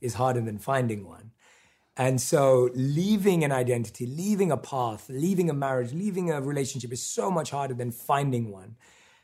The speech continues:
And what I realized was that I had to allow myself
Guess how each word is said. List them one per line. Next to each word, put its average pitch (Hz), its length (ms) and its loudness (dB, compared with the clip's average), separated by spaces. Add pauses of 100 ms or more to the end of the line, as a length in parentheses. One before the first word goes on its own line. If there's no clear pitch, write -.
(200)
And 139 560 2 (720)
what 147 180 4
I 175 60 8
realized 151 840 2
was 131 300 0
that 135 280 0
I 135 120 2
had 180 180 0
to 139 160 -4
allow 127 420 0
myself 117 760 -4